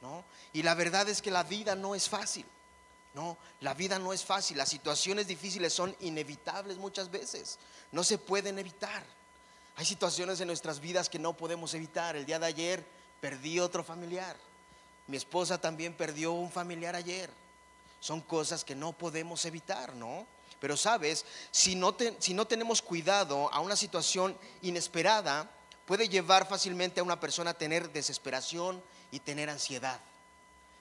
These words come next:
¿Sí? Nos puede llevar a tener desesperaciones y ansiedades. Aún a una persona que es creyente, una persona que ama a Dios, también puede pasar por esto. Puede ser susceptible a esto en algún momento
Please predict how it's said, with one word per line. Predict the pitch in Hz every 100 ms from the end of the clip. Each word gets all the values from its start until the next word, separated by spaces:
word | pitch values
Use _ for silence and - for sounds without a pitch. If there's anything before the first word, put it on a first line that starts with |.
| -
¿Sí? | - 170 170 -
Nos | 127
puede | - 180
llevar | 185 180 185
a |
tener | 175 175 170
desesperaciones | 147 135 - 135 - - 240 226
y | 208
ansiedades. | - 170 190 226 143 - - - - - - -
Aún | 139 170 262 269
a | 180
una | 196 220 -
persona | 165 170 190 180
que | 185
es | 175
creyente, | - 147 123 139 175 190 208 214
una | 196 175
persona | 160 160 170 165
que | 151
ama | 147 151
a | 123
Dios, | 120 147 208 - - -
también | 151 143 160 202
puede | 202 208
pasar | 202 196 202 190
por | 196
esto. | 196 285 - - - - - - - - - -
Puede | 160 185
ser | 196
susceptible | 185 185 160 - 185 180
a | 170
esto | 175 - 185
en | 165
algún | 151 147 175
momento | 175 165 170 208